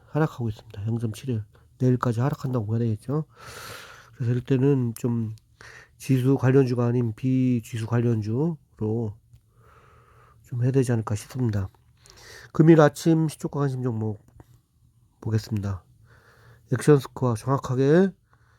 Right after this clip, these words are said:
시초가에서 반등이 나왔죠. 시초가에서,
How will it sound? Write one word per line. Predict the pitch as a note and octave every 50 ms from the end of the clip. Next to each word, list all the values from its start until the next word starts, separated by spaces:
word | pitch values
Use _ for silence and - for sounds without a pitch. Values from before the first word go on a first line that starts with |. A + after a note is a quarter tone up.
| _ _ _ -
시초가에서 | - - - F3+ - D#3+ D3+ C#3 C3 -
반등이 | - A#2 A#2 B2+ C3+ C3+
나왔죠. | B2+ B2 A#2 A2+ A2 - - D#3 D3+ C3 - _ _ _ _
시초가에서, | _ - - C#3+ - - C3 B2 A#2+ A#2 G#2+ C3 D3+ D#3+ E3 E3+ E3+